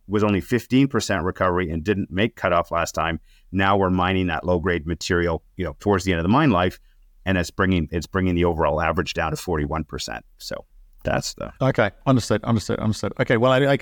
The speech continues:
Speaker 2: hopefully that addresses some, some concerns or some inqu-, some inquisitive minds, uh, will learn something from that.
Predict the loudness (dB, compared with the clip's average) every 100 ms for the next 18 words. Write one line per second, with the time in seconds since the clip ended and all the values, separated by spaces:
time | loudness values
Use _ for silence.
0 | 0 0 2 2 2 0 0 -2 -4 -2
1 | 0 -2 -6 -6 -4 -6 -10 -14 -4 -4
2 | -2 0 0 0 -4 -6 -4 -2 0 -2
3 | -2 -4 -2 -2 0 0 0 0 2 2
4 | 2 2 2 0 -4 _ _ _ -2 2
5 | 2 2 -2 -2 -8 -6 -2 -2